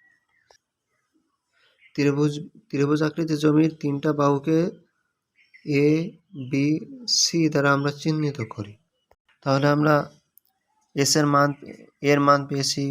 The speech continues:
আশি, বি এর মান নব্বই, সি এর মান একশো। এইবারটা এই যে সূত্রটা দেখেন আমরা,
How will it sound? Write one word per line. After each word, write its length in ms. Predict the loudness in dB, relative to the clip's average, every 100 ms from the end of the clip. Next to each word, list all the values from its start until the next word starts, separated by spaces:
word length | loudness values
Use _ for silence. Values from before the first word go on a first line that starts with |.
| -8 _ _ _ _ _ _ -4
আশি, 360 | -2 0 -4 -6 -10 _ _ _ _ _ _ _ _ _
বি 140 | 2 4
এর 100 | 4
মান 180 | 2 2
নব্বই, 480 | -2 -2 -4 -4 -6 -14 _ _ _ _
সি 180 | -8 -2
এর 100 | 0
মান 220 | 2 2 0 -4
একশো। 360 | -2 -2 -4 -8 _ _ _ _ _ _ _ _ -12
এইবারটা 460 | -8 -4 -4 -4 -4
এই 120 | -2
যে 140 | -2
সূত্রটা 600 | -4 -4 -8 -6 -6 -4 -4
দেখেন 320 | -4 -4 -6
আমরা, 280 | -6 -6